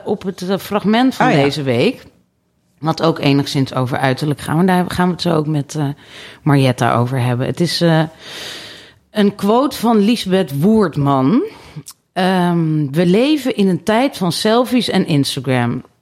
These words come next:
Speaker 1: En op die selfies moet je er zo jong en gezond mogelijk uitzien, met een gave huid, grote ogen en een symmetrisch gezicht.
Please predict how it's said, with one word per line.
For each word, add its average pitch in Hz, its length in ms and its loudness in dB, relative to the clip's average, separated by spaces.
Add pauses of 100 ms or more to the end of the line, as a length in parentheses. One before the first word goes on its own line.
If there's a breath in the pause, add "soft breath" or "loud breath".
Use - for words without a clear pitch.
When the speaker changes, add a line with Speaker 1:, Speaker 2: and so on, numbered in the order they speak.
(160)
Speaker 1:
En 165 160 -2
op 175 140 -2
die 165 100 0
selfies 220 560 0
moet 165 180 2
je 127 80 -8
er 131 140 -2
zo 127 160 -4
jong 180 400 0 (160)
en 156 180 -2
gezond 160 400 -2
mogelijk 160 460 0
uitzien, 131 460 -2
met 123 140 -4
een 123 60 -8
gave 185 460 0
huid, 139 400 0
grote 170 540 -2
ogen 143 420 0
en 139 120 0
een 139 100 0
symmetrisch 127 720 -2
gezicht. 143 480 -8